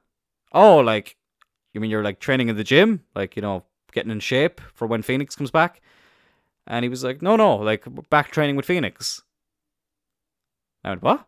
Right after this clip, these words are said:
I was like, "Uh,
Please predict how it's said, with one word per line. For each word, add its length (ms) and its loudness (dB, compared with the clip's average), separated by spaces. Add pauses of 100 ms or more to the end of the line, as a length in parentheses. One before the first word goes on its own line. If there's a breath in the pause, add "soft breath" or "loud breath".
(1500)
I 60 -8
was 120 -8
like, 140 -10 (1200)
"Uh, 80 -14